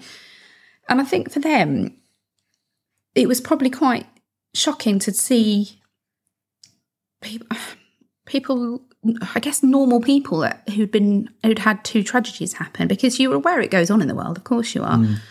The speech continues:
Speaker 1: but hearing it firsthand is different. And we had this lovely young girl, or young woman, sorry, I shouldn't be patronising, come up afterwards, and she said, um, that her dad had died when she was ten,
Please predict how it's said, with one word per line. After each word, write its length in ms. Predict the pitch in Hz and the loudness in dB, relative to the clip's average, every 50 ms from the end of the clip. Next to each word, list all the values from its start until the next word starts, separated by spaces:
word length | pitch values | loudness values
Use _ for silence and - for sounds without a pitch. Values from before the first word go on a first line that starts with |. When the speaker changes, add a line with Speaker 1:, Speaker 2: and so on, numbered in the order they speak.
| - _ _ | -20 _ _
Speaker 1:
but 240 | - 220 220 - - - | -2 -2 -2 -2 -4 -4
hearing 280 | 190 196 254 233 220 208 | 0 2 4 4 4 2
it 100 | 196 - | 2 0
firsthand 460 | - 226 208 190 - - 233 220 196 | 0 0 0 0 0 0 0 2 2
is 120 | 190 190 - | 2 0 0
different. 440 | - 254 254 - - 190 170 156 - | 0 -2 -2 0 0 0 0 2 4
And 140 | 208 208 196 - - - - - - - - _ _ - | 2 2 2 -2 -14 -16 -16 -18 -20 -20 -20 _ _ 0
we 120 | - 269 254 | 0 0 2
had 140 | 269 277 | 2 2
this 200 | 254 285 277 - | 2 0 -2 0
lovely 400 | 320 294 311 302 302 - - 262 | -6 -4 -4 -4 -6 -2 0 2
young 220 | 240 208 190 180 190 | 4 4 4 2 2
girl, 240 | 185 180 180 180 - _ - | 2 2 0 0 -2 _ -6
or 120 | 214 196 | -6 -6
young 180 | - - 170 180 | -6 -8 -4 -2
woman, 260 | 196 190 170 170 160 | 0 0 0 -2 -6
sorry, 280 | - - 160 165 156 160 | -6 -6 -4 -4 -4 -4
I 20 | |
shouldn't 260 | 160 - - - - | -6 -6 -8 -10 -10
be 60 | - - | -10 -12
patronising, 360 | - - - 170 170 175 165 | -12 -10 -8 -6 -4 -4 0
come 160 | - 220 214 | 2 2 2
up 180 | 214 214 - - | 2 0 0 2
afterwards, 640 | 208 196 196 196 - - 185 170 170 170 - - | 2 2 2 0 0 -2 0 0 0 -2 -4 -6
and 180 | - 214 196 196 | 0 0 0 0
she 160 | - - 240 | 2 -2 -2
said, 300 | 220 - 226 226 220 226 | -2 0 0 0 0 2
um, 340 | 233 226 220 226 226 233 226 - - - - - - _ - | 0 2 4 4 2 2 0 -4 -14 -16 -16 -20 -20 _ -6
that 140 | 240 226 | -4 -2
her 100 | - 254 | 0 -2
dad 260 | 233 247 262 254 262 262 | 0 2 2 2 2 0
had 160 | - - - | -2 -10 -6
died 320 | - 208 196 190 190 - | -2 0 2 2 0 0
when 80 | 196 196 | 0 0
she 160 | 190 - 208 | 0 0 -2
was 140 | 196 190 - | -2 -2 -4
ten, 420 | - - - 233 190 175 175 175 | -8 -2 0 0 2 2 0 -4